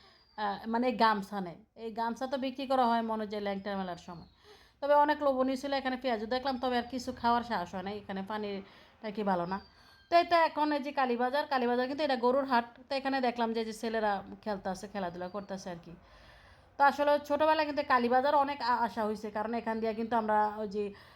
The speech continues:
ফেরি লঞ্চে আইসা, মানে, লঞ্চে আইসা ফেরি লঞ্চে আবার দেখা গেছে বাউসা গিয়ে আমরা ঢাকা যেতাম আর কি।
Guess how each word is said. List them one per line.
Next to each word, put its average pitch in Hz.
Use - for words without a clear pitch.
ফেরি 247
লঞ্চে 240
আইসা, 233
মানে, 240
লঞ্চে 247
আইসা 269
ফেরি 240
লঞ্চে 220
আবার 220
দেখা 202
গেছে 202
বাউসা 196
গিয়ে 190
আমরা 185
ঢাকা 170
যেতাম 196
আর 202
কি। 170